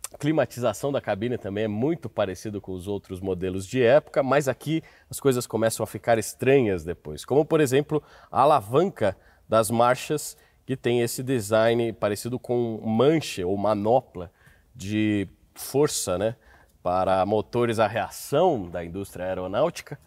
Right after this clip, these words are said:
né? E assim como o acabamento, o material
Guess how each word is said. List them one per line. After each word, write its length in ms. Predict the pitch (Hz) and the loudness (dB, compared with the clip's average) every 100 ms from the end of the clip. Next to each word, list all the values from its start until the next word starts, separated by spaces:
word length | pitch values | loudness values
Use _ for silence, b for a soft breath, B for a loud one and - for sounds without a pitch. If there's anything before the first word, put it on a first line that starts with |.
| b b | b b
né? 100 | 113 143 B B B B _ | 0 0 B B B B _
E 920 | - 120 127 131 139 143 139 139 131 - | -2 2 4 4 4 4 4 4 2 2
assim 600 | 127 135 - - 131 135 - | 2 2 -4 -2 0 -2 -4
como 840 | - 143 147 147 147 147 147 147 - | 4 6 6 4 4 4 4 2 0
o 240 | 131 135 117 | 0 0 -2
acabamento, 1000 | 127 - 175 151 156 117 147 147 - 104 | -4 -2 0 4 4 6 4 2 -2 -2
o 160 | 127 | 2
material 840 | 139 147 - 160 127 110 180 - | 2 2 2 2 6 6 6 0